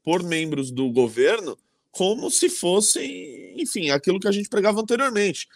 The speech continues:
Como, por exemplo, ontem o Fábio Faria na televisão anunciando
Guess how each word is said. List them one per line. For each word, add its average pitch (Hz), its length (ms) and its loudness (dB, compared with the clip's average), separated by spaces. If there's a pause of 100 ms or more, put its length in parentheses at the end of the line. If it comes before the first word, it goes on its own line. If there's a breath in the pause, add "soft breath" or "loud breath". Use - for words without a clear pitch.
(240 soft breath)
Como, 175 140 -2
por 196 100 6
exemplo, 147 420 4
ontem 156 460 2
o 127 160 0
Fábio 151 320 -2
Faria 156 300 0
na 156 80 -4
televisão 147 540 0
anunciando 180 640 0